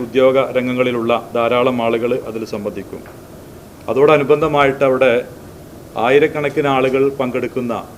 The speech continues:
ഒരു പ്രത്യേകമായ പ്രാർത്ഥനാ സദസ്സിൽ ഒട്ടനവധി പണ്ഡിതന്മാരും സയ്യിദന്മാരും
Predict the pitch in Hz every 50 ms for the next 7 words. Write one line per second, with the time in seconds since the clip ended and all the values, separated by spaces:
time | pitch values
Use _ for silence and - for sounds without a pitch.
0 | - - - - - - 120 113 - - 131 135 135 139 135 131 127 127 127 123
1 | 127 120 - - 113 113 120 120 - - 127 131 131 120 - 120 101 107 104 -
2 | - 123 113 101 - - - - - - - - - - - - - - - -
3 | - - - 107 - - 156 147 143 139 139 135 139 139 135 127 120 117 127 127
4 | 127 127 127 123 123 120 120 120 123 120 - - - - - 113 113 120 127 131
5 | 131 131 127 123 120 120 113 120 120